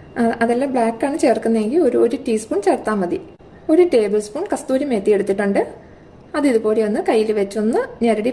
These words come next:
പൊടിച്ചിട്ട് നമുക്ക് അതും കൂടിയും ചേർത്ത് കൊടുക്കാം. ഒരു നുള്ള് കുങ്കുമപ്പൂവ് ഒരു ടേബിൾ സ്പൂൺ പാലിലൊന്ന് കുതിരാനായിട്ട് വെച്ചിരിക്കുന്നതാണ്, അതും കൂടിയും ചേർത്ത് കൊടുക്കാം.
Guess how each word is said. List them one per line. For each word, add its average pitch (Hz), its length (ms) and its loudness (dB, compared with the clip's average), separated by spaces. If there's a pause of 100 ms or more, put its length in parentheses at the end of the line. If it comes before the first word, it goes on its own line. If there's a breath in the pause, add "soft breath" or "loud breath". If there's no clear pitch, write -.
പൊടിച്ചിട്ട് 208 400 0
നമുക്ക് 240 220 2
അതും 214 180 2
കൂടിയും 214 200 2
ചേർത്ത് 381 280 2
കൊടുക്കാം. 175 540 0 (1900)
ഒരു 330 120 6
നുള്ള് 277 380 0 (200)
കുങ്കുമപ്പൂവ് 240 680 2 (220)
ഒരു 277 200 -2
ടേബിൾ 214 280 2
സ്പൂൺ 277 260 -6
പാലിലൊന്ന് 226 520 -2 (100)
കുതിരാനായിട്ട് 233 680 0
വെച്ചിരിക്കുന്നതാണ്, 214 960 -2
അതും 247 160 2
കൂടിയും 220 260 2
ചേർത്ത് 254 280 0
കൊടുക്കാം. 180 300 0